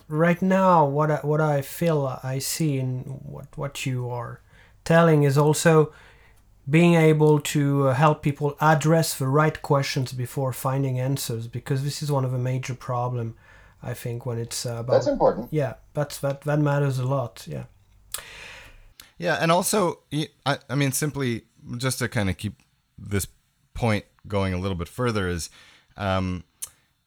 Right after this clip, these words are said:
Speaker 3: when it comes to education, I think the v-, the value of having somebody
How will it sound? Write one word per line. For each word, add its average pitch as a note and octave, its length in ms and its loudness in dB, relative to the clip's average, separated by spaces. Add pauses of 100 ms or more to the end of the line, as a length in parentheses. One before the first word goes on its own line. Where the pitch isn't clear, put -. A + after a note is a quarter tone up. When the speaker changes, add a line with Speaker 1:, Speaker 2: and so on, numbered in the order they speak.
(360)
Speaker 3:
when A#2+ 240 -2
it C3 80 0
comes E3 260 -2
to - 120 -6
education, A#2 680 -2
I A2+ 100 -2
think A#2 360 -6 (800)
the A2+ 200 -2
v-, G2 200 -8 (220)
the A2 160 -2
value B2 580 0
of A2 120 -2
having G#2+ 400 -2
somebody G#2 680 -2